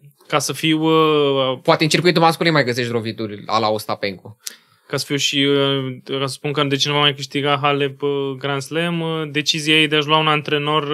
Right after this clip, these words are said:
Speaker 1: uh, fără C V. Și având
Speaker 2: A câștigat cu Daniel Dobre Wimbledon.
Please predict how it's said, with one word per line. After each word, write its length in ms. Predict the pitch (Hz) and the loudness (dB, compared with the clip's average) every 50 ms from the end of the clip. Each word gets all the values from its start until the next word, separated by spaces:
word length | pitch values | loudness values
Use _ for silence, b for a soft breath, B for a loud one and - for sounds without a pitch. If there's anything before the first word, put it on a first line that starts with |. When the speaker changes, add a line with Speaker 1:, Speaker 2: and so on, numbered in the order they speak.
| 147 143 147 147 | 0 0 0 0
Speaker 1:
uh, 80 | 143 139 - _ _ _ _ _ _ | -2 -4 -8 _ _ _ _ _ _
fără 380 | - 156 156 143 143 143 139 139 | -4 -2 0 2 2 2 2 0
C 160 | 135 131 - - 139 127 | -2 -4 -6 -8 -8 -6
V. 40 | 127 156 175 196 196 196 202 196 202 B B B B B B B B B B B | -4 -4 -2 -2 -2 -4 -6 -10 -14 B B B B B B B B B B B
Și 120 | - 156 | 0 2
având 140 | 147 139 139 | 2 4 4
Speaker 2:
A 40 | 160 | 2
câștigat 260 | 160 147 147 190 196 | 2 2 2 2 2
cu 60 | 202 | 2
Daniel 300 | 208 220 220 220 226 226 | 2 0 0 -2 -2 -4
Dobre 460 | 226 226 208 - 123 113 107 101 101 - | -2 0 0 2 0 0 -2 -4 -6 -10
Wimbledon. 400 | - - 110 104 - - - - | -12 -12 -12 -12 -14 -16 -20 -20